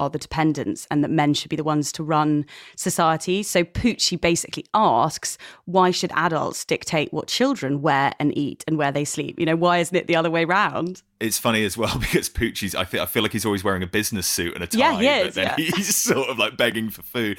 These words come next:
Speaker 2: It's a really creepy, creepy <laughs> setup.
Speaker 1: The only thing I would change,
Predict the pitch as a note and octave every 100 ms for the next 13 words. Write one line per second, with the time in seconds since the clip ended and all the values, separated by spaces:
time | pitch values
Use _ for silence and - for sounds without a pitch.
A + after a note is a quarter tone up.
0 | - F2 A2 A2 F#2+ E2 - - A2+ F#2+
1 | F2+ F2+ E2+ - G2+ A2 - - - A2+
2 | - - - - A3 - - - - -
3 | C4+ C#4 E4 F4+ D4+ B3 G#3+ - G#3+ F3
4 | D#3+